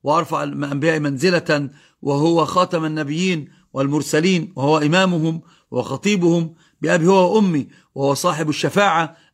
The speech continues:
الجميع ينضوي تحت رايته يوم، يوم القيامة. الجميع لا يملكون إلا أن يقولوا: "س-، اللهم سلم، سلم."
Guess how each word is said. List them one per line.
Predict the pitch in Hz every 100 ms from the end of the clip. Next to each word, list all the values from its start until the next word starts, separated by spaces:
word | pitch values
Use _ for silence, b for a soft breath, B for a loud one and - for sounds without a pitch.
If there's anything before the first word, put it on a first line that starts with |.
| -
الجميع | 143 156 190 208 160 -
ينضوي | 165 160 160 208 175
تحت | 170 -
رايته | 147 160 185 185
يوم، | 156 165 170 160 165 b b b 139
يوم | 147 156
القيامة. | 135 170 196 170 120 b b -
الجميع | 147 139 180 208 190
لا | 180 180
يملكون | 170 156 214 202
إلا | 190 185 175
أن |
يقولوا: | 170 165 226 226 190
"س-، | 220
اللهم | 202 196 226 180
سلم، | 196 196 175
سلم." | 202 175 131